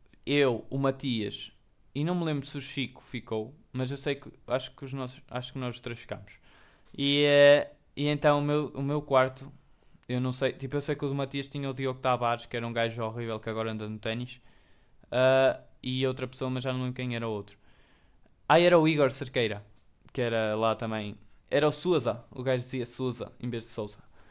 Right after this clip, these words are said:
Ah, e então, ah, o meu quarto era o João Marcelo, aquela torre gigantesca da minha idade, que anda,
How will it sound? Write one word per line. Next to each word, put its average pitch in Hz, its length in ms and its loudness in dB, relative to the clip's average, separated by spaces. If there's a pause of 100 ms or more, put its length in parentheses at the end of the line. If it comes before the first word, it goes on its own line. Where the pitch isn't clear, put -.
(320)
Ah, 147 500 4 (1000)
e 294 120 -4
então, 147 540 2 (1500)
ah, 135 640 2 (960)
o 143 100 0
meu 147 200 4
quarto 143 280 4
era 123 180 4
o 123 140 0
João 135 160 0
Marcelo, 135 600 -2
aquela 131 300 2
torre 127 360 0
gigantesca 127 540 -4
da 123 100 -2
minha 127 140 -2
idade, 135 340 0
que 117 100 -6
anda, 113 520 -4